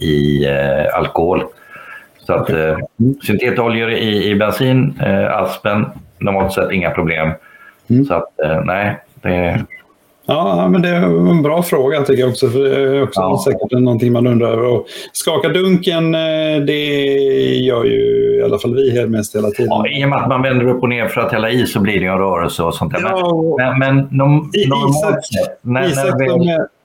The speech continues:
Speaker 2: ja.
Speaker 1: när väl oljan kommer ner i, i, så, så ser man att den, den, den stannar och är stabil.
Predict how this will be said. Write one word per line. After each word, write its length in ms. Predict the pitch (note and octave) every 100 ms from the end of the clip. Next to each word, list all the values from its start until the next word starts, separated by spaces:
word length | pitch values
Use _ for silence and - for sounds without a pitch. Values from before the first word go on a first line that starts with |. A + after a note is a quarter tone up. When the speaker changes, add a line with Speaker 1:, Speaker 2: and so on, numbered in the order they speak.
| _
Speaker 2:
ja. 140 | D3 C#3
Speaker 1:
när 180 | B2+ C3+
väl 120 | C3+
oljan 340 | C3+ B2+ A#2+ B2
kommer 220 | - B2+
ner 360 | C3+ C3 F#2 E2 -
i, 80 | G#2+
i, 960 | G#2 G#2 G#2 F#2+ F#2 F2+ E2+ F2 F2 F2+ - - _ _
så, 200 | - A2
så 160 | G#2+ G#2
ser 300 | - G#2+ E2
man 120 | F2
att 140 | F#2+ -
den, 160 | F#2+
den, 260 | G2+ G2 G2
den 100 | F#2
stannar 320 | - F2+ E2
och 60 | E2
är 60 | D#2
stabil. 440 | - E2+ G2 D2+